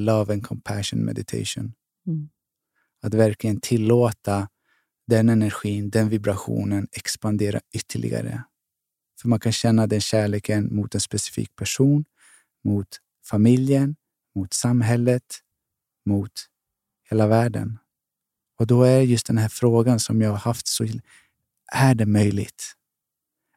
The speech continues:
Speaker 1: Är det möjligt att raffinera sig själv till den punkt att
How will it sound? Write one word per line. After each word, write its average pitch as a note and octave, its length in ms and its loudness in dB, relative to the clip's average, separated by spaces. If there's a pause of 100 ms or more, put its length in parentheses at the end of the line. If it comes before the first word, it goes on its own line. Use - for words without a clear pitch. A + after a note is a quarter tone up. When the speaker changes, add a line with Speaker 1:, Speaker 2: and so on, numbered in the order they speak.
Speaker 1:
Är B2 100 2
det A#2+ 80 6
möjligt A#2+ 460 6
att A2 100 -4
raffinera A2 760 4
sig G#2+ 220 -4
själv G#2 480 0
till - 240 -8
den A2 260 0
punkt A2 560 0 (1120)
att A2+ 140 -2